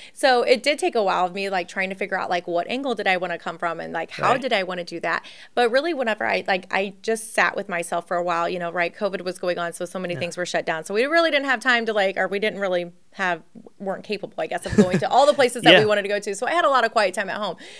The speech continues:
Speaker 1: to try and figure this out. And, um, and it was kinda just one of those things. It's, I, I just got real with myself. It's like, what do I love doing and what does not exhaust me? 'Cause,
Speaker 2: Yeah.
Speaker 1: you know, if I was gonna start something new, I wanted to know that I could sustain it and that I
Speaker 2: Right.
Speaker 1: could,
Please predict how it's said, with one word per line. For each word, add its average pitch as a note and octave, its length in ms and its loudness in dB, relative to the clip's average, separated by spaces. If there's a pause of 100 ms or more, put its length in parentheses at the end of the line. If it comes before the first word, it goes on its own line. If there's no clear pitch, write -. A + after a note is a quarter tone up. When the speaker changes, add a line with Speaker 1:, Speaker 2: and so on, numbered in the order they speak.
(140)
Speaker 1:
to - 80 -8
try C4+ 160 4
and B3 80 2
figure A#3 180 2
this A3 220 0
out. G3+ 220 4 (280)
And, A#3 400 4
um, G#3 400 4
and - 40 0
it C4+ 80 4
was C#4+ 160 0
kinda E4 180 0
just D#4+ 180 -8
one C4 120 -4
of B3 60 -2
those A3+ 120 -2
things. B3 260 -6
It's, A3+ 140 -2
I, G#3 180 2
I G#3+ 80 0
just A#3+ 220 -4
got A#3+ 240 0
real G3 240 -2
with C4+ 160 -2
myself. G3 340 -4
It's G3 140 -6
like, G3 180 -2
what A3+ 240 0
do E4+ 140 -6
I D#4+ 120 -2
love G#3 300 -2
doing F#3 300 -8
and F3+ 140 -6
what F#3+ 160 -4
does G3 160 -8
not F3 200 -6
exhaust E3+ 440 -6
me? - 120 -10
'Cause, G3 280 -8
Speaker 2:
Yeah. D3 80 4
Speaker 1:
you A3 60 0
know, G3+ 120 0
if G3+ 140 -2
I A#3+ 80 2
was C#4 120 -6
gonna C4+ 160 -6
start F#3+ 380 -2
something G3 400 -8
new, F3 280 -6 (420)
I G#3+ 160 6
wanted A#3+ 300 0
to G#3 100 -8
know F3+ 220 -4
that F3+ 200 -6
I F3+ 180 2
could F3+ 160 -8
sustain A#3 460 -4
it A#3+ 160 -2
and F#3+ 180 -4
that F3+ 160 -2
I - 40 6
Speaker 2:
Right. C#3 180 4
Speaker 1:
could, F#3 140 -6